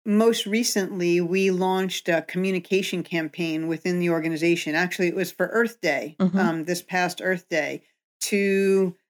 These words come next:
Speaker 1: educate our employees on the Sustainable Development Goals, which are really a blueprint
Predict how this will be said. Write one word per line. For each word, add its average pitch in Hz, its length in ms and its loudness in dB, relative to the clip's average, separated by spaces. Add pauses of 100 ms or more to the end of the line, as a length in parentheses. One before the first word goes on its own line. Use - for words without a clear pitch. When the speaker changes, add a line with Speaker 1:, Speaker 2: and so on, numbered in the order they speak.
(140)
Speaker 1:
educate 202 720 2
our 185 160 0
employees 185 840 0
on 180 340 0
the 165 80 -2
Sustainable 165 640 -4
Development 156 540 -2
Goals, 131 360 -8
which 185 160 -4
are 185 80 0
really 196 320 2
a 170 80 0
blueprint 175 760 0